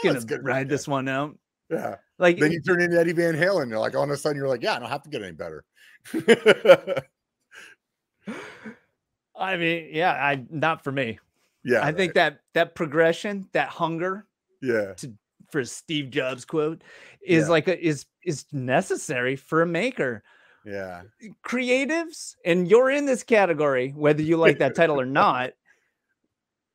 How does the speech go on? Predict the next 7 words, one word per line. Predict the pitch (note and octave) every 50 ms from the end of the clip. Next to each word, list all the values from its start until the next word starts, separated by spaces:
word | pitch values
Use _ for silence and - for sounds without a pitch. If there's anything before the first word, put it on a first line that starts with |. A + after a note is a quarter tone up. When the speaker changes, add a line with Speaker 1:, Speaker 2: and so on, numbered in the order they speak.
| _ _ -
Speaker 1:
we | F#3 G#3 G#3+
kind | - A#3 B3+ C#4+ D#4
of | E4 C4+ A3 - _ _ _ _ -
always | F3 F3+ G3 G3+ A3 A#3+ B3+ C#4 D4 - -
have | - D#3+ F#3 F#3 F3+ F3+ F3+ _ -
to | G#3 F#3
be | E3 E3+ E3 D3+ C#3+ C#3+